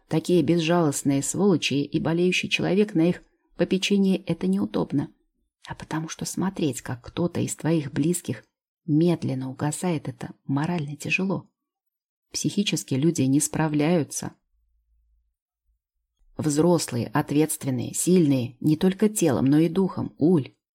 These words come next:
Рано или поздно ты бы сорвалась, и это нормально. Тебе любой психолог скажет, что отвлекаться в таких ситуациях не просто можно, а нужно. Потому что иначе есть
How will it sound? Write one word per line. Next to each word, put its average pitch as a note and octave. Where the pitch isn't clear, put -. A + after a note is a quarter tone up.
Рано E3+
или G3
поздно D#3
ты D3+
бы D#3
сорвалась, F#3+
и C#3+
это C3+
нормально. C#3
Тебе -
любой G#3+
психолог A#3
скажет, F#3+
что -
отвлекаться G#3
в -
таких G#3
ситуациях G3+
не D3+
просто G#3
можно, A3
а A#2+
нужно. E3
Потому E3
что -
иначе G3
есть D#3+